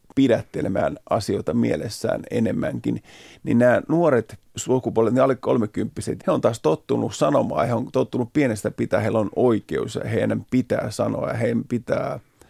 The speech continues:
haastaa auktoriteetti. Niin työpaikalla tähän niin selkeä sukupolvikysymys, että nuori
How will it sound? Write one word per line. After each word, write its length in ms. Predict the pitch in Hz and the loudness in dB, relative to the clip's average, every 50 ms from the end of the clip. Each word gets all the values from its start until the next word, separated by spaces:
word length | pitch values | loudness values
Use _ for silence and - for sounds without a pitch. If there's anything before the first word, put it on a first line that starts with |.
| _ _ _ - | _ _ _ -4
haastaa 500 | - 127 123 117 110 101 - - - 73 | 2 4 4 4 4 0 -2 0 2 2
auktoriteetti. 880 | 76 107 117 113 - 107 - - - - - 120 - - - - 117 - - - - - - - - - - | 2 2 0 -2 -6 -6 -6 -6 -6 -4 -6 -6 -6 -6 -8 -10 -10 -10 -14 -20 -20 -20 -20 -20 -10 -4 0
Niin 240 | 117 120 113 - - - _ _ _ _ _ _ _ _ _ _ _ _ _ _ _ _ - - - | 2 2 2 0 -2 -8 _ _ _ _ _ _ _ _ _ _ _ _ _ _ _ _ -18 -8 -2
työpaikalla 580 | - 156 151 131 - 117 117 110 - 113 113 | 0 2 2 4 4 4 4 4 4 2 0
tähän 280 | 120 - - 127 127 120 | 0 2 0 2 2 2
niin 120 | 123 123 - | 0 0 -2
selkeä 560 | 113 - 139 143 135 - - 113 113 110 - - - - - | 0 0 0 0 0 2 2 4 4 4 2 0 -2 -8 -12
sukupolvikysymys, 1200 | - - 165 139 - 135 107 - 113 117 117 123 120 - - 165 160 123 127 95 80 76 - - - _ _ _ _ - | -8 -6 -6 -4 -4 -4 -2 0 0 0 2 0 -2 -2 0 0 0 0 0 -2 -2 -4 -6 -10 -16 _ _ _ _ -14
että 380 | - - - - 107 101 87 - _ - - - | -10 -4 0 2 2 2 0 -4 _ -14 -6 -2
nuori 280 | - 147 139 117 113 | 0 2 2 2 2